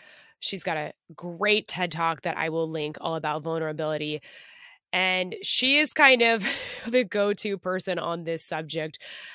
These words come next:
Lots of books on this subject. She's done a ton of research. She's a well of information. And she is the first one to coin this expression of vulnerability hangover, which is that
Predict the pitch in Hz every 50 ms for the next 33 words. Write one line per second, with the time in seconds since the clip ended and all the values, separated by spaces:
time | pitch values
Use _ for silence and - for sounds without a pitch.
0 | - - - _ _ _ 160 170 180 180 185 170 - 196 170 135 - 214 226 -
1 | - 226 208 202 202 196 190 - - 202 185 180 165 180 180 180 165 - - -
2 | - - 170 143 - 156 143 143 139 - - - - 233 226 226 214 196 196 190
3 | - - 190 180 175 160 - - - _ _ _ - - - 196 175 175 170 170
4 | 151 147 160 170 170 170 170 170 160 165 151 147 160 160 151 156 - - - -
5 | - - - - - - - - - - - - - - - _ _ _ _ _
6 | _ _ _ _ _ _ _ _ _ _ _ _ _ - 202 202 180 - - -
7 | 294 302 320 359 349 - 294 262 - 240 233 226 - - 202 196 190 180 - -
8 | - 202 185 _ - - - - 226 226 214 214 208 196 190 185 180 175 - -
9 | - 190 - - - - - - - 180 175 175 - - - 175 165 156 160 -
10 | 175 170 160 139 170 170 175 170 170 165 151 165 165 160 156 151 147 - - 165
11 | 160 156 147 139 139 139 - - 87 - - - - - - _ _ _ 175 185
12 | 180 - 202 190 180 - 190 180 180 170 165